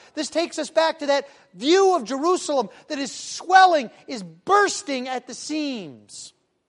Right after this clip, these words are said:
You see, God is turning his enemies into subjects. The enemies are not just being pacified, they're being gathered together. And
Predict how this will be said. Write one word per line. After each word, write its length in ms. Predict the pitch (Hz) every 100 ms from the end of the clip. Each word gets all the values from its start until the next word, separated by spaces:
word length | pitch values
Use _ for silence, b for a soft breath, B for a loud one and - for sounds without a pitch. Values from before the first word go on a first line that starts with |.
| _ _ _ _ _ _ _ _ _ _ _ _ _ _ _ _ 254
You 120 | 240
see, 160 | 294
God 420 | 214 294 339 359 339
is 140 | 262
turning 440 | - 302 311 294
his 220 | 254 254 269
enemies 800 | 311 349 302 226 196 220 - - _ _ _ _ _ _ -
into 240 | 262 226
subjects. 800 | - 294 262 175 175 - - - _ _ _ _ _ _ _ _ _ _
The 120 | 294
enemies 420 | 330 392 381 370 294
are 80 |
not 300 | 277 320 370
just 220 | 359 277 -
being 180 | 269
pacified, 1000 | 240 302 349 359 - - 185 175 190 202 _ _ _ _ _ _ _
they're 140 | 320 302
being 320 | 330 311 233
gathered 440 | 311 330 311 233
together. 600 | 247 208 349 302 240 143 - _ _ _ _ _ _ _ _ _ _ b -
And 140 | 285